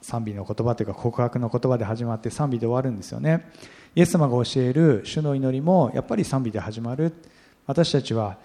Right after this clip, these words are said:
えー、賛美で、えー、いつもサンドイッチされた、あー、時間を過ごしていくんだって、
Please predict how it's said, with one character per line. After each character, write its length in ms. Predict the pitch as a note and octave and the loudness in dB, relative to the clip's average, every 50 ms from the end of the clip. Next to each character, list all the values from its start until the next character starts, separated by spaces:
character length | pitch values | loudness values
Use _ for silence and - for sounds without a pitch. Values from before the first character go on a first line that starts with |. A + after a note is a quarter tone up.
| - _ _ | -20 _ _
え 120 | - G#2+ G#2 | -6 -6 -4
ー、 20 | |
賛 200 | F#2 - C3 B2+ A#2+ | -2 -2 -2 0 0
美 120 | A2+ G#2+ | -2 -2
で、 200 | G2+ F#2+ F2+ - - - - _ _ | -4 -6 -6 -8 -12 -20 -20 _ _
え 360 | - G2 F#2+ F#2+ F#2+ F#2+ F#2+ - | -10 -8 -8 -8 -8 -8 -8 -10
ー、 20 | |
い 40 | A2+ | -10
つ 140 | - - C3+ | -8 -6 -6
も 120 | A#2+ A2 | -4 -4
サ 160 | - - C#3+ | -2 -2 -2
ン 60 | D3 C#3 | 0 2
ド 80 | C#3 | 2
イ 40 | C#3+ | 0
ッ 40 | C#3 | 0
チ 140 | - - G2 | -2 -8 -10
さ 120 | - G#2 | -8 -10
れ 100 | G2 F2 | -10 -10
た、 200 | - F#2+ F2+ - - - - _ _ - | -12 -12 -14 -14 -16 -20 -20 _ _ -12
あ 500 | G2+ G2+ F#2+ F#2+ F#2 F#2 F2+ F2+ F#2+ F#2+ | -10 -10 -10 -10 -12 -12 -12 -10 -10 -8
ー、 40 | F#2+ | -8
時 120 | G2 G#2 | -8 -8
間 240 | - G#2+ G2 G2 F#2+ | -6 -6 -6 -6 -6
を 40 | F#2+ | -6
過 140 | - - A2+ | -4 -2 0
ご 100 | A2 G2+ | 0 -2
し 60 | - | -2
て 80 | - | -4
い 60 | G2 F2+ | -6 -6
く 120 | - G2 | -6 -8
ん 60 | F#2 | -8
だ 100 | F2 E2+ | -8 -10
っ 60 | E2+ | -12
て、 180 | - - - - | -14 -18 -20 -20